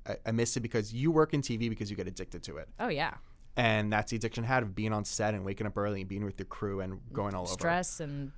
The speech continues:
Speaker 1: Yeah, hundred percent.
Speaker 2: Yeah.
Speaker 1: Um, and also it's the best way for me to grow the brand. The brand is me. So the more I get my face out there, the bigger it,
Speaker 2: The
Speaker 1: the bigger
Speaker 2: better.
Speaker 1: it gets. So, you know, I'm,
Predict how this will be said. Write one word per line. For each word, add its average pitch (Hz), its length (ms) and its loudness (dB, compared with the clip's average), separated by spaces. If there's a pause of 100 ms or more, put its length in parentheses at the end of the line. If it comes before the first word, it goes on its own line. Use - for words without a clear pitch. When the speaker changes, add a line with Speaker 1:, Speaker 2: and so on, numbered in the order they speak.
(140)
Speaker 1:
Yeah, 135 320 10
hundred 127 260 0
percent. 113 400 4 (100)
Speaker 2:
Yeah. 113 240 10
Speaker 1:
Um, 110 300 2 (220)
and 185 100 10
also 208 220 10
it's 180 80 4
the 147 80 2
best 123 260 6
way 117 240 6
for 110 260 2
me 104 260 0
to - 120 -6
grow 104 180 2
the 104 100 -2
brand. 92 420 -2
The 101 80 -4
brand 101 280 -2
is 98 140 -6
me. 90 200 -4
So 98 200 -2
the 98 80 -4
more 101 200 0
I - 20 0
get 87 140 -4
my 95 100 -4
face 90 260 -4
out 85 200 -4
there, 95 340 -2 (320)
the 107 80 -4
bigger 131 440 4
it, - 20 -2
Speaker 2:
The 143 40 0
Speaker 1:
the 160 120 0
bigger 151 160 4 (120)
Speaker 2:
better. 143 120 4
Speaker 1:
it 135 40 0
gets. - 480 -2
So, 120 460 4
you 127 120 0
know, 113 100 6
I'm, 110 200 4